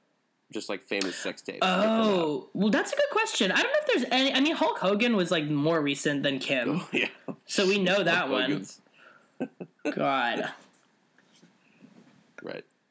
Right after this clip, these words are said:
Speaker 2: Fact.
Speaker 1: Okay.
Speaker 2: But yeah, we need a new one. Let's get it going. Let's get things moving.
Speaker 1: Yeah.
Speaker 2: But also, like, for
Speaker 1: Yeah,
Speaker 2: the
Speaker 1: so
Speaker 2: love
Speaker 1: people
Speaker 2: of God, people, like,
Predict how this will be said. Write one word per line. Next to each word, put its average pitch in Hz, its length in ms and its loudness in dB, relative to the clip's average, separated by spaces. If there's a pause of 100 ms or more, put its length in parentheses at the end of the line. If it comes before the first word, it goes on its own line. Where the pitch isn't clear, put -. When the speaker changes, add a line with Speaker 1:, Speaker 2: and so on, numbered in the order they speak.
Speaker 2:
Fact. 143 600 0 (320)
Speaker 1:
Okay. - 280 -10
Speaker 2:
But 190 160 0
yeah, 160 200 2
we 277 100 2
need 370 180 2
a 302 60 2
new 170 180 2
one. 135 200 -2
Let's 208 140 0
get 359 140 2
it 349 120 2
going. 202 260 2
Let's 175 160 0
get - 200 -2
things 311 220 2
moving. 170 400 0
Speaker 1:
Yeah. 53 180 -10 (380)
Speaker 2:
But 302 140 4
also, 269 300 0
like, 349 160 0
for 269 100 2
Speaker 1:
Yeah, 254 60 2
Speaker 2:
the 294 60 4
Speaker 1:
so 285 60 2
Speaker 2:
love 240 180 2
Speaker 1:
people 262 120 2
Speaker 2:
of 180 60 -2
God, 165 300 0
people, 302 480 2
like, 180 280 0